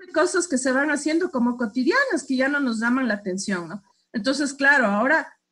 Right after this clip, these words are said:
esto de los carnets es sumamente indignante porque, como ayer tú bien decías, Cecitar, en el editorial, o sea, a uno no se le ocurre, ¿no? Por ejemplo, yo, yo tengo a mi padre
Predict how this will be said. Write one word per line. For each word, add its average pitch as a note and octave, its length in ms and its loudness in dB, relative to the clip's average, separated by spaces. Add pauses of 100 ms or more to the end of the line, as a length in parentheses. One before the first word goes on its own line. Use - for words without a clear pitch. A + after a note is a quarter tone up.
(420)
esto A#3+ 340 0
de C#4+ 100 0
los G#3 240 0
carnets B3 360 2
es C4 180 -2
sumamente E4 640 0
indignante A#3+ 640 2
porque, G3+ 360 -8
como F3+ 420 -6
ayer A#3 420 0
tú A#3 120 -4
bien A3+ 220 -2
decías, A3+ 460 -2
Cecitar, G3 480 -4
en F3 140 -10
el D#3 140 -8
editorial, G#3+ 640 -2 (400)
o G#3 140 -2
sea, G#3+ 260 4
a G#3+ 60 4
uno D#4+ 180 2
no E4+ 180 4
se - 120 -4
le - 240 -20
ocurre, C4+ 540 -2
¿no? G#3 220 -2
Por G#3 120 -2
ejemplo, B3 340 0
yo, A#3+ 540 0 (320)
yo A#3 180 2
tengo B3+ 220 2
a B3+ 60 2
mi B3 120 2
padre B3 580 0